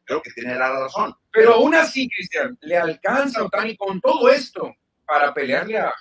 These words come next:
Speaker 2: Josh?
Speaker 1: Va a pelear, pero el M V P tiene que ser Aaron Josh.
Speaker 2: Y si lo gana Ohtani, ¿habrá polémica? ¿Qué habrá? ¿O habrá
Speaker 1: Mm.
Speaker 2: cambio de reglas? ¿Qué pasará?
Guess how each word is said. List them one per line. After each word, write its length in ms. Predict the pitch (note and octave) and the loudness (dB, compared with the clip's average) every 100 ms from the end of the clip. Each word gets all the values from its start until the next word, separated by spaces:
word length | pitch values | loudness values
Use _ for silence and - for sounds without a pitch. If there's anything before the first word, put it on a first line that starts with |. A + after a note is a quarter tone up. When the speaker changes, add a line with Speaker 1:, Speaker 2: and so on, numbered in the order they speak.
| _ | _
Speaker 2:
Josh? 240 | A#2 F#3 C4 C3+ | -8 -8 -6 -4
Speaker 1:
Va 460 | D3 D#3 E3 F#3 | -2 0 0 -2
a 100 | F#3+ | -4
pelear, 300 | G3+ E3+ A#2 - _ | -6 -6 -8 -14 _
pero 580 | B2+ B2+ B2 B2 B2 B2 | -10 -8 -6 -8 -8 -8
el 100 | B2 | -6
M 100 | C3 | -6
V 120 | - | -6
P 160 | - D#3+ | -8 -12
tiene 160 | - - | -14 -18
que 80 | - | -12
ser 120 | B2 | -8
Aaron 220 | - A3 | -6 -6
Josh. 340 | F#3 - - _ _ _ _ _ - | -8 -10 -18 _ _ _ _ _ -12
Speaker 2:
Y 180 | G#3+ | -10
si 120 | A3 A3 | -8 -2
lo 120 | A3 | -2
gana 240 | A#3 C4 | 0 -2
Ohtani, 320 | C4 F#3+ E3 | -2 -2 -4
¿habrá 220 | C#3+ D3+ D#3+ | -4 -6 -6
polémica? 600 | F#3+ G3+ A3+ A3 F3 D#3+ | -8 -8 -8 -8 -8 -6
¿Qué 80 | A3+ | -4
habrá? 240 | G#3+ F#3 | 0 2
¿O 100 | D#3+ | 4
habrá 220 | D#3 F3 F3+ | 2 2 -2
Speaker 1:
Mm. 40 | |
Speaker 2:
cambio 240 | G3 G#3 - | -2 0 0
de 80 | |
reglas? 400 | D#3 G3+ A3 - - | 0 -2 -4 -12 -16
¿Qué 100 | - | -16
pasará? 460 | A#3 A3 F3+ - | -10 -6 -6 -8